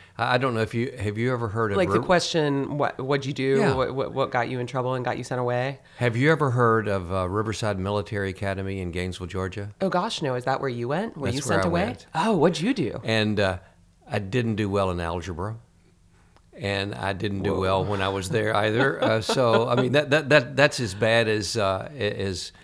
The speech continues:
Speaker 1: I performed. Uh, it was in the classroom in math, uh, and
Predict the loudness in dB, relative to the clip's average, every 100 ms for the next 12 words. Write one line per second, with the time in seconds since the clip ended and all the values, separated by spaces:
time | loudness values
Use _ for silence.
0 | -20 -20 -20 -4 -4 -2 -4 -4 -2 -2
1 | -2 -4 -6 -6 -4 -4 -4 -6 -4 -4
2 | -4 -2 -2 -2 -4 -4 -4 -4 -2 -2
3 | -4 -8 -12 -8 -6 -6 -6 -6 -6 -6